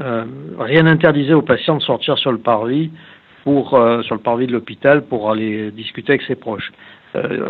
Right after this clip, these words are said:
on n'avait pas, les gens ne pouvaient rentrer dans le, ne pouvaient pas rentrer dans l'hôpital, mais par contre, les malades,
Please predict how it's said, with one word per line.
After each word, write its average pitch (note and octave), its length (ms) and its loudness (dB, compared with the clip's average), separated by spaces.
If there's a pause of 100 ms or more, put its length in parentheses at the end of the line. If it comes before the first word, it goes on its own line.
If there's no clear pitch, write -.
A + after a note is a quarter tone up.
on A2+ 60 -4
n'avait G#2 220 -10
pas, A#2 340 2 (1200)
les B2+ 100 -10
gens C3+ 140 2
ne A#2+ 60 -4
pouvaient C3+ 420 2
rentrer B2+ 380 -2
dans A#2 120 0
le, A2 100 -4 (120)
ne B2 140 -4
pouvaient D#3+ 260 0
pas D3 140 0
rentrer A#2+ 260 -4
dans A2+ 100 -4
l'hôpital, G#2+ 460 0
mais B2+ 100 -2
par G#2 140 -6
contre, D3+ 240 -4
les A#2 80 -4
malades, A#2+ 300 2